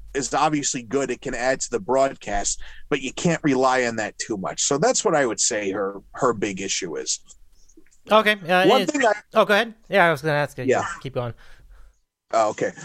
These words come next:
Speaker 1: One thing I do have to bring up, and, and this is a bad job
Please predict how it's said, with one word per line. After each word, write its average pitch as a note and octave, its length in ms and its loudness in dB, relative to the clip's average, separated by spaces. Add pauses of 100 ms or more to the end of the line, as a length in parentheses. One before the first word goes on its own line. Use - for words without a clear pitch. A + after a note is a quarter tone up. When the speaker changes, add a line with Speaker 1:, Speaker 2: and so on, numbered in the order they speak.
(160)
Speaker 1:
One B3+ 260 4
thing D4+ 220 0
I F#3 120 4
do E3 200 2
have E3 280 0
to C3+ 100 -2
bring C3 260 0
up, A#2 200 0
and, C3+ 220 -4
and D3+ 100 -4
this A3+ 180 0
is B3+ 60 0
a F#3 40 2
bad D#3+ 320 4
job C#3 300 0